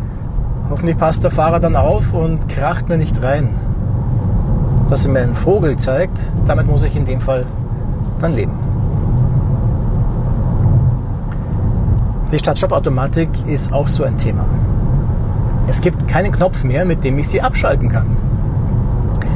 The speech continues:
Wenn ich sie nicht will, muss ich auf den Sportmodus schalten. Noch ein Appell nach München, wenn die Start-Stopp-Automatik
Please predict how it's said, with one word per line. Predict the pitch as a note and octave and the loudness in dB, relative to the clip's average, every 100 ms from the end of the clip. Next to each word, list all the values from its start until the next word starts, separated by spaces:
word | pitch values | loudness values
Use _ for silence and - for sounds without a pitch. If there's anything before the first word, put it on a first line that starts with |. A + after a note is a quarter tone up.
| B2+ | 2
Wenn | C#3 | 2
ich | D3 | 2
sie | D3+ | 2
nicht | C#3 B2+ | 0 2
will, | F3 B3+ - | 2 0 0
muss | F3+ F3 | 0 0
ich | E3+ | 0
auf | D#3+ - | -2 -2
den | E3+ | -2
Sportmodus | - - D3 D#3+ D3+ C3+ A#2 G#2+ | 0 0 0 2 0 0 0 0
schalten. | - - G#2+ - - - - - - - - - - - - - - - - - | 0 0 0 0 2 2 2 2 0 0 0 0 -2 -2 0 0 0 0 0 2
Noch | C#3+ D3 | 2 2
ein | E3 | 2
Appell | E3 E3 D#3+ | 2 0 0
nach | D#3 | 0
München, | C#3 D#3 E3 E3+ E3 - - - - - | 0 0 0 0 -2 -2 -4 -4 -4 -2
wenn | C#3 | 0
die | C#3+ - | 0 0
Start-Stopp-Automatik | - B2 E3 D3 D3 C#3 C#3+ D3+ | 0 0 0 0 0 0 0 0